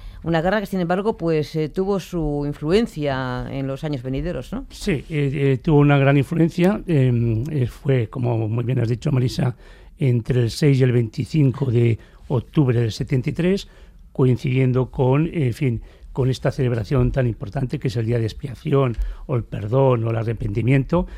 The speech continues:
Speaker 2: que es el Yom Kippur, muy importante y de una gran solemnidad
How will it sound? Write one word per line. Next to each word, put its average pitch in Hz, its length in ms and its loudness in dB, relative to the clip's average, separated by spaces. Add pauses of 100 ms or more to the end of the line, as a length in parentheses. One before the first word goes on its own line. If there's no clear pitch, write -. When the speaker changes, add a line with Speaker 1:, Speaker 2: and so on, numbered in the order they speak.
(120)
Speaker 2:
que - 80 -2
es - 100 -6
el 123 80 0
Yom 117 160 0
Kippur, 160 400 -2
muy 127 160 2
importante 123 720 0 (380)
y 127 80 -2
de 113 60 2
una 117 120 2
gran 123 260 2
solemnidad 117 720 0